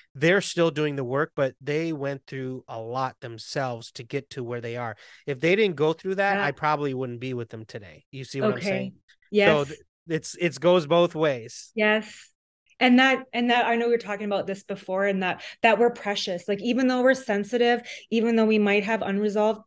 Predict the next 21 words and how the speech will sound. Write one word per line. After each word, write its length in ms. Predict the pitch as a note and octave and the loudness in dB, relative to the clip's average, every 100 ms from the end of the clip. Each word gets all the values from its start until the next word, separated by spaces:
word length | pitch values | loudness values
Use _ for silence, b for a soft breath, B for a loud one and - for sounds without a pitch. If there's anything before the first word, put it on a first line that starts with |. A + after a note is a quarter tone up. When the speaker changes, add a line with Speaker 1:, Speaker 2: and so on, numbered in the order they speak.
| - | -12
Speaker 2:
trauma, 600 | - G3+ G3+ G3+ G#3 A3 B B B | -4 -2 0 0 -2 -4 B B B
or, 540 | A3 G#3 G3+ G3+ G3+ | 0 2 4 2 0
um, 320 | G3+ F#3+ F#3+ F#3 B B | 0 -2 -2 -6 B B
we 100 | B3 | 2
might 200 | C4+ C4+ | 4 4
need 120 | A#3+ | 4
a 80 | A3+ | 4
little 260 | G3+ G3 F#3+ | 4 2 0
extra 380 | F#3 - - G3+ | -4 -6 -4 -4
T 240 | G3+ G3 | -2 -2
L 160 | F#3 F#3 | -2 -4
C, 560 | - F3 F3 G#3+ C4+ E3 | -8 -8 -6 -4 -4 0
that 220 | G3 G3 | 2 4
we 160 | A3+ | 4
are 100 | G#3+ | 4
totally 500 | G3+ - A#3 A3+ G#3+ | 4 0 4 6 6
worth 380 | G3 E3+ F#3 F#3+ | 2 0 -4 -2
that 200 | F#3 F3+ F3+ | -2 -2 -2
extra 340 | E3 - G3 E3+ | -6 -6 -6 -6
effort, 480 | E3 C4+ F#4 - - | -4 -2 -2 -6 -16
Speaker 1:
Mm-hmm. 220 | B2+ A2+ | -16 -14